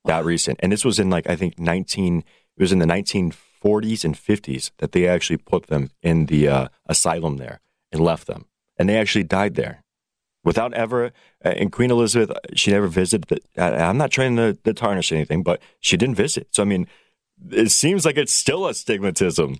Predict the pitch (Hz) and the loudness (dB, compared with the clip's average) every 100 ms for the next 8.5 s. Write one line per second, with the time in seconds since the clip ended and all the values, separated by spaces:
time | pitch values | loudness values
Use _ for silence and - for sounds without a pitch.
0 | - 95 214 175 240 95 85 147 127 - | 0 2 2 0 0 0 -2 -2 -6 -8
1 | _ _ _ _ 214 233 208 233 - 208 | _ _ _ _ 0 2 4 2 0 -2
2 | 180 202 220 202 208 233 240 247 254 254 | -4 -2 0 0 0 0 2 0 0 -2
3 | 285 226 240 247 254 262 254 214 208 - | 0 2 0 -2 -6 -4 -4 -2 -2 0
4 | 208 262 277 240 247 240 226 - - 262 | 0 2 0 0 0 0 -2 -6 -2 0
5 | 277 240 214 208 214 214 233 233 214 - | 2 4 2 2 0 0 2 2 2 2
6 | 214 254 262 214 190 165 175 185 175 151 | 2 2 0 2 2 2 2 2 4 2
7 | 151 170 208 233 - _ - 95 170 190 | 2 2 2 -2 -8 _ -4 0 2 4
8 | 196 220 185 165 | 4 2 0 -2